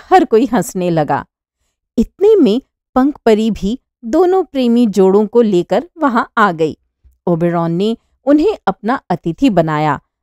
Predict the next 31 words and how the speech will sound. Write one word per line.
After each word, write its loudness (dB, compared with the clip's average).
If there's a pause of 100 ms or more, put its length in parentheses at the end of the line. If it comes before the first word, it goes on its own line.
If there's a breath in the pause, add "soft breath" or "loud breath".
(160)
रात 2
भर 0 (220)
सब 2 (160)
खान 0 (100)
पान 0 (180)
और 4
नाच 0
गान 0
में -2
डूबे 0
रहे। -2 (540)
अगले 2
दिन -2 (220)
सब 0 (200)
अपनी -2
अपनी -4
मंजिल 0
की -4
ओर 2 (120)
चल 0
पड़े। -2 (440)
सबको -4 (140)
ऐसा -2
लग 2
रहा 0
था -4 (340)
मानो -2 (360)
उन्होंने 0 (200)
आधी 0
रात -4
का 0